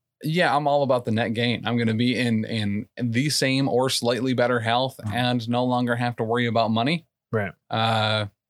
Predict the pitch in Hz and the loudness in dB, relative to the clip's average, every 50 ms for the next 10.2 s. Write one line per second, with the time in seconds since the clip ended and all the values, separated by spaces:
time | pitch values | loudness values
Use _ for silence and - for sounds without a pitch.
0 | _ _ - 120 156 170 127 110 104 - 123 131 131 131 131 123 131 131 131 123 | _ _ -2 0 0 2 0 0 0 0 2 2 4 4 4 2 2 2 2 2
1 | 127 131 123 123 120 - 123 113 113 113 110 107 110 107 107 - - - - _ | 2 2 2 0 0 0 0 2 2 2 2 2 0 0 -2 -4 -8 -14 -20 _
2 | _ _ - - 123 - 123 123 117 - 117 113 110 113 117 113 110 107 107 107 | _ _ -4 -2 0 0 0 0 0 0 0 0 0 0 0 0 0 -2 -2 -2
3 | 107 101 98 98 - 107 104 101 110 104 104 104 98 - - - 107 98 95 - | -2 -4 -4 -4 -4 -4 -2 -2 -2 -2 -2 -2 -2 -2 -2 -4 -4 -6 -4 -2
4 | - 294 311 294 180 147 131 135 175 196 175 170 165 156 160 - - 185 233 269 | 2 2 4 2 2 0 -4 -6 -6 -6 -6 -8 -10 -10 -8 -6 -2 2 2 2
5 | 254 208 226 226 214 190 190 220 226 214 170 160 196 262 269 226 240 277 320 370 | 4 2 0 0 0 2 2 2 2 2 2 4 4 4 4 2 2 2 2 2
6 | 403 349 - _ _ _ _ _ _ - 247 302 285 185 147 156 156 151 156 160 | 2 0 -4 _ _ _ _ _ _ -2 0 2 2 2 2 2 0 2 2 4
7 | 202 220 175 170 202 214 185 196 196 170 147 - - 196 208 220 208 185 180 185 | 4 4 4 4 4 4 2 0 0 -2 -2 -2 0 2 2 4 4 4 4 4
8 | 180 165 156 143 131 127 123 127 131 131 120 113 - _ - 233 262 214 143 - | 4 4 4 4 2 2 2 2 2 2 0 -2 -6 _ 0 2 2 2 0 -2
9 | - 208 254 277 285 226 160 127 107 110 107 - - 147 165 135 160 160 156 147 | 0 0 2 2 2 0 0 2 2 0 0 -2 0 0 0 2 2 2 2 2
10 | 127 151 135 | 0 -2 -4